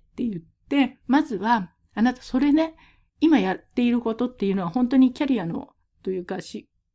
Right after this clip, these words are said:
商品のコンセプトみたいな話であって、一番上のところにあるもので、それよりももっと下の、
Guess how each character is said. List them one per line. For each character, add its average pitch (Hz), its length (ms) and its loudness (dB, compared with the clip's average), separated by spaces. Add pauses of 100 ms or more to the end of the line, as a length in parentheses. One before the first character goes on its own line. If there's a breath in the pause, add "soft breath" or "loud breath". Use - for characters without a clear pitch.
(120)
商 277 240 2
品 247 300 0
の 349 140 2
コ 277 200 6
ン 262 80 8
セ 214 140 -2
プ - 120 -10
ト - 280 -8
み 208 120 -8
た 202 120 -4
い 180 60 -8
な 185 80 -8
話 214 380 -6
で 214 100 -2
あ 190 60 -4
っ 196 100 -14
て、 - 160 -4
一 220 200 -6
番 285 440 4
上 262 200 2
の 254 120 6
と 262 120 -2
こ 233 140 -2
ろ 220 80 -4
に - 140 -8
あ 180 100 -2
る 190 100 -10
も 170 160 -10
の 175 140 -12
で、 202 240 -2 (340 loud breath)
そ 285 100 -4
れ 302 120 2
よ 330 100 4
り 294 100 4
も 180 120 -4
も 220 160 0
っ - 100 -10
と - 120 -8
下 240 340 -2
の、 285 280 4